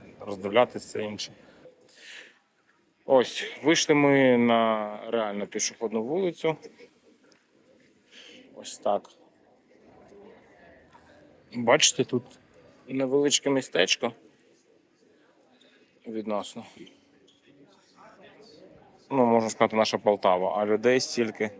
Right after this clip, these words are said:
в центрі гуляє. Хочу, щоб подивились на шум. Але треба розуміти, що шум буває різний. Е, шум від автівки, він, е, значно гірший для, е, сприйняття.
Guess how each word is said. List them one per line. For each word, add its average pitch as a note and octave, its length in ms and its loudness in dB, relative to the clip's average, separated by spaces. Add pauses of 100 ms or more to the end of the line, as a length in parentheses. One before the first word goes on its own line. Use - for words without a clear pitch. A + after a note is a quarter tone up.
в - 60 -20
центрі G2+ 580 -4
гуляє. G2+ 340 -6 (880)
Хочу, A2 460 0 (120)
щоб G#2 200 -2 (840)
подивились G#2+ 720 2 (580)
на A#2 120 4
шум. F#2+ 360 2 (540)
Але B2 400 4
треба B2 300 4
розуміти, B2 360 4
що - 100 -4
шум B2 220 4
буває A#2 320 6
різний. C#3 440 2 (1900)
Е, E2+ 420 -10
шум A2+ 320 2
від G2 140 -2
автівки, G#2+ 580 -2
він, G2+ 360 -4
е, F#2+ 240 -10
значно G2+ 680 -6 (280)
гірший A2 500 0
для, F#2 420 -8
е, G2 840 -20
сприйняття. G#2+ 760 0